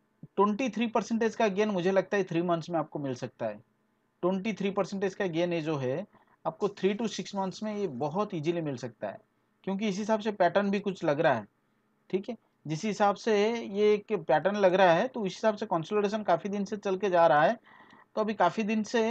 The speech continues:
एक, एक, एक कंसोलिडेशन रेंज बन चुका है। ठीक है, आपको एक ट्वेंटी थ्री, ट्वेंटी फ़ोर परसेंटेज का गेन ईजीली मिल जाएगा ये स्टॉक में। बहुत अच्छा सा स्टॉक है, एग्रीकल्चरल है। ठीक है, धनुका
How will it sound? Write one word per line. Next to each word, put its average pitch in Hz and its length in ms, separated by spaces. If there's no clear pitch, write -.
एक, 226 260
एक, 208 240
एक 226 640
कंसोलिडेशन 233 580
रेंज 214 280
बन 185 180
चुका 123 260
है। 104 160
ठीक 214 200
है, 269 60
आपको 180 200
एक 214 160
ट्वेंटी 190 240
थ्री, 233 180
ट्वेंटी 202 340
फ़ोर 220 140
परसेंटेज 226 400
का 202 120
गेन 208 240
ईजीली 208 240
मिल 180 160
जाएगा 151 240
ये 135 120
स्टॉक 127 280
में। 127 160
बहुत 214 200
अच्छा 233 200
सा 226 120
स्टॉक 190 320
है, 110 120
एग्रीकल्चरल 190 640
है। 113 160
ठीक 208 180
है, 247 140
धनुका 180 340